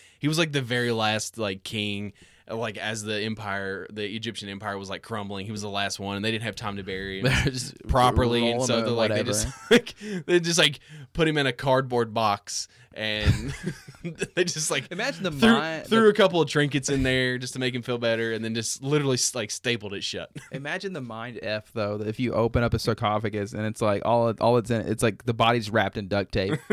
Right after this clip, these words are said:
Speaker 1: <laughs>
Speaker 2: and they're like, "Holy." Well, this has to be a prank, obviously. And they
Speaker 1: Yeah.
Speaker 2: go and they do, like, carbon dating on it. It turns out it's duct tape from back in the Egyptian times. And you're like,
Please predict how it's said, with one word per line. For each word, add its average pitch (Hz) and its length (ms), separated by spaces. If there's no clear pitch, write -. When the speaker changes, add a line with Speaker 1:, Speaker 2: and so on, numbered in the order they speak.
Speaker 1:
<laughs> 202 300
Speaker 2:
and 139 120
they're 147 80
like, 139 200
"Holy." 165 400
Well, 127 80
this 147 140
has 131 160
to 113 80
be 110 60
a 101 40
prank, 101 320
obviously. 98 420
And 117 80
they 127 60
Speaker 1:
Yeah. 110 60
Speaker 2:
go 139 100
and 127 140
they 120 100
do, 120 200
like, 113 160
carbon 120 360
dating 107 300
on 110 140
it. 110 80
It 107 60
turns 120 240
out 110 140
it's 110 180
duct 110 300
tape 110 240
from 107 140
back 104 180
in 113 80
the 107 80
Egyptian 104 400
times. 131 320
And 120 80
you're 117 100
like, 110 120